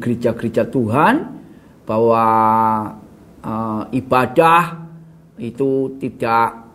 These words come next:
ya, boleh dikata apa, tidak harus gitu di rumah Tuhan atau di gedung gereja, ya.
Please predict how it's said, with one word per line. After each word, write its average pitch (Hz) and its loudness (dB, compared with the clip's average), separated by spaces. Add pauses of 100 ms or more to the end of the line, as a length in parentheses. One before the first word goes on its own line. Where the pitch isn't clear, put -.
(840)
ya, 98 -8
boleh 120 -4
dikata 160 -6
apa, - -8
tidak 151 0
harus 202 6
gitu 214 -8
di 110 -8
rumah 117 -8
Tuhan 143 0 (500)
atau 113 -10
di - -16
gedung 127 -6
gereja, 156 4
ya. 160 -6